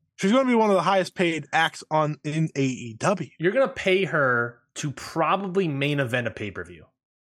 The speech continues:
Speaker 1: Yes. Er-, and I said, "Everything changes the moment you have her." That's what she demands in terms of quality and her popularity. It's like
Speaker 2: And her price tag.
Speaker 1: Uh,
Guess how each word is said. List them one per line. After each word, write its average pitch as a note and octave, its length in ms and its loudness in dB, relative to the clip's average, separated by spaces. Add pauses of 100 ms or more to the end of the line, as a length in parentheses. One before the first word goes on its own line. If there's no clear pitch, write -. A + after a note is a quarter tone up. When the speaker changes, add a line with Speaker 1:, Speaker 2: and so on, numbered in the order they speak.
(480)
Speaker 1:
Yes. - 520 -4 (1500)
Er-, G3+ 260 2
and E3+ 140 2
I E3 80 2
said, D#3 200 -2
"Everything A3 500 2
changes F#3+ 400 0
the E3+ 80 0
moment D3 380 0
you C3 80 -4
have A#2 300 -2
her." - 80 -20 (120)
That's G#2+ 140 -10
what A2+ 100 -10
she - 140 -6
demands D3 460 2
in D#3 60 -4
terms A#2+ 300 -4
of G#2+ 80 -18
quality B3 580 2 (280)
and D#3+ 100 2
her E3 80 2
popularity. C#3+ 840 0 (800)
It's - 440 -2
like F#3+ 420 0
Speaker 2:
And C#3+ 120 2
her C3 80 0
price G#2 220 -4
tag. F2 320 -20
Speaker 1:
Uh, F3+ 100 2